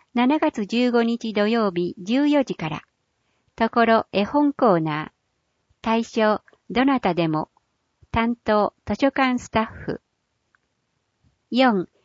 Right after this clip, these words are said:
絵本とわらべ歌の時間、キララ。時、七月二十二日土曜日、十時三十分から。ところ、絵本コーナー。対象、三歳以下。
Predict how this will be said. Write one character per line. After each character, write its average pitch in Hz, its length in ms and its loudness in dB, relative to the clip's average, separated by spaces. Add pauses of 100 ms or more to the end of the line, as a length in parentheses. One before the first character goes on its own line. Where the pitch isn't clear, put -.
(120)
絵 214 140 -2
本 311 280 2
と 214 160 0
わ 190 120 2
ら 240 140 2
べ 285 180 2
歌 214 220 0
の 170 140 -2
時 156 140 -14
間、 156 320 -6
キ - 200 -6
ラ 214 160 -2
ラ。 - 180 -10 (680)
時、 214 460 -4 (320)
七 233 260 2
月 254 260 -2
二 247 200 2
十 214 240 0
二 185 180 0
日 226 280 -4
土 196 140 2
曜 214 260 2
日、 170 340 -6
十 294 240 2
時 185 120 -2
三 214 280 -4
十 269 160 -4 (120)
分 160 220 -2
か 151 140 -8
ら。 - 160 -10 (640)
と 214 140 -2
こ 214 160 2
ろ、 208 280 2
絵 190 80 -2
本 262 320 0
コ 214 220 2
ー 160 60 0
ナ 147 240 -8
ー。 - 20 -20 (560)
対 214 220 -2
象、 208 380 -2 (280)
三 233 300 0
歳 247 420 -2
以 233 80 -4
下。 - 240 -6